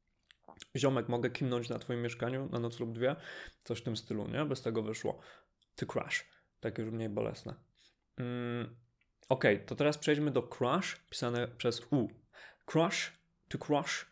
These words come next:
to jest gnieść, rozgniatać. Crush these walnuts before adding them to this salad. Zgnieć, e, zgni-, <laughs> rozdrobnij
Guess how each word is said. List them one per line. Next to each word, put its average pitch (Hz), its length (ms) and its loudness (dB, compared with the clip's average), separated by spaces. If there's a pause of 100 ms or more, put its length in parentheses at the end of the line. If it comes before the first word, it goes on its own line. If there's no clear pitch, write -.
to 127 100 -2
jest 117 240 -4
gnieść, 120 680 -2 (1000)
rozgniatać. - 600 -4 (1600)
Crush 170 400 4
these 156 480 4
walnuts 120 960 2 (500)
before 123 560 4
adding 120 260 0
them 113 180 0
to 110 160 -4
this 104 260 -2
salad. - 400 -8 (420)
Zgnieć, 135 800 0 (520)
e, - 20 -6 (380)
zgni-, 117 420 -4 (640)
<laughs> - 680 -18
rozdrobnij 120 720 4